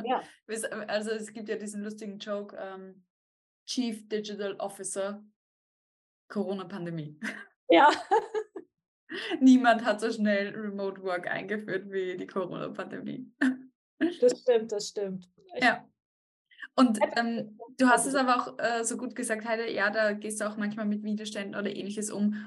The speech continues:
Speaker 2: Und das merke ich sehr, sehr häufig auch, ähm, grundsätzlich bei meinen Klientinnen und auch in der Community. Immer da, wo wir Change machen wollen, ähm, gibt's natürlich Widerstände.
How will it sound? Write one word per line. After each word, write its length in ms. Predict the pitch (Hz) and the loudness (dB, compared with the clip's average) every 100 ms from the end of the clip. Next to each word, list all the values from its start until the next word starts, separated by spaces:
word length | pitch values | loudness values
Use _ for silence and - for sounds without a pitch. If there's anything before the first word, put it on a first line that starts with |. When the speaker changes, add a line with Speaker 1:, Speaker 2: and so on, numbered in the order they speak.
| - | -2
Speaker 2:
Und 180 | 214 214 | 2 4
das 160 | 214 220 | 4 4
merke 340 | 202 208 214 | 2 0 -2
ich 120 | 226 | -4
sehr, 160 | 233 214 | -2 -2
sehr 200 | 226 214 | -2 -6
häufig 480 | 185 180 208 233 - | -6 -8 -8 -8 -4
auch, 240 | 220 214 | -4 -4
ähm, 580 | 214 208 208 208 214 214 | -2 -2 0 0 0 -2
grundsätzlich 480 | 214 214 208 208 220 | -2 -2 -2 -4 -8
bei 80 | 220 | -6
meinen 240 | 214 233 | -6 -6
Klientinnen 840 | 254 220 190 196 196 180 180 190 185 | -8 -8 -10 -10 -10 -10 -8 -10 -10
und 380 | 190 190 202 214 | -12 -10 -6 -6
auch 100 | 226 | -6
in 120 | 226 | -10
der 80 | 247 | -8
Community. 720 | 254 233 208 190 208 202 202 - - _ _ | -6 -2 -4 -4 -6 -6 -8 -18 -20 _ _
Immer 280 | - 254 320 | 4 6 6
da, 420 | 269 190 202 226 | 6 4 4 2
wo 140 | 214 208 | 0 -2
wir 140 | 185 | -4
Change 440 | - 208 180 208 214 | -4 -4 -2 -4 -2
machen 400 | 196 208 226 214 | -4 -4 -6 -4
wollen, 640 | 180 170 175 185 233 269 - | -2 0 0 2 4 4 2
ähm, 360 | 208 202 208 208 | -4 -2 -4 2
gibt's 280 | 254 - | 0 0
natürlich 440 | 226 - 180 170 - | -6 -6 -10 -10 -12
Widerstände. 840 | 180 185 - 175 170 170 170 240 | -8 -6 -6 -8 -8 -6 -4 -6